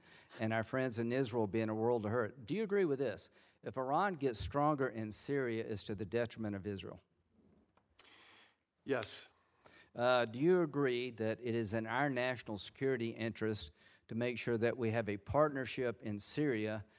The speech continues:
Speaker 1: that will contain Iran's ambitions?
Speaker 2: Yes, that is our strategy, to reverse
Speaker 1: Okay.
Speaker 2: Iran's power projection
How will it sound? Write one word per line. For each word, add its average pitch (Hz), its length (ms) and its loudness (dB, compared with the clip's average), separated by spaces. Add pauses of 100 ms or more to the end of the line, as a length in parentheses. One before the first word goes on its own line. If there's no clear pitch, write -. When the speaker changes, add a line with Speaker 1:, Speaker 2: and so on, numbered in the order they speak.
(180)
Speaker 1:
that 120 200 2
will 104 120 -6
contain 123 520 0
Iran's 117 480 0
ambitions? 104 680 -6 (1900)
Speaker 2:
Yes, 139 280 2
that 139 160 4
is 123 120 0
our 120 100 4
strategy, 113 580 2
to 123 460 0
reverse 123 460 0
Speaker 1:
Okay. 123 100 2
Speaker 2:
Iran's 123 280 2
power 127 300 4
projection 123 680 -2